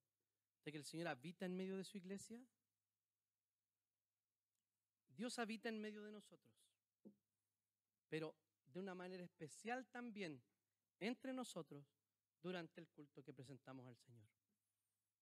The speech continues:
por medio de su palabra, por medio de los sacramentos, por medio de la oración.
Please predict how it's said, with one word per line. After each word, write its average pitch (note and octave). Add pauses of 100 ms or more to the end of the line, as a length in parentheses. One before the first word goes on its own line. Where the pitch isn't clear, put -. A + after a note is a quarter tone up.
por D3
medio D3+
de C#3
su C3
palabra, B2+ (1300)
por C#3
medio D#3+
de F3
los E3
sacramentos, C3+ (240)
por C3
medio D#3+
de F3
la E3
oración. D3